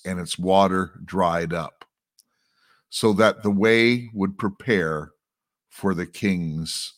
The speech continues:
from the east." And essentially, this is the beginning of Armageddon that is, uh, being described here.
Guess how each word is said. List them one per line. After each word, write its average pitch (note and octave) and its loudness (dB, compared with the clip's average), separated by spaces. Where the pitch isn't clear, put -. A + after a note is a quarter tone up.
from F2+ -8
the D#2+ -10
east." - -10
And F#2+ 0
essentially, G#2+ 2
this F#2+ -2
is E2+ -10
the E2+ -6
beginning F2+ -2
of E2+ -4
Armageddon E2+ -2
that E2 -6
is, D#2+ -6
uh, D#2+ -2
being F2+ 0
described D#2+ -4
here. D2 -12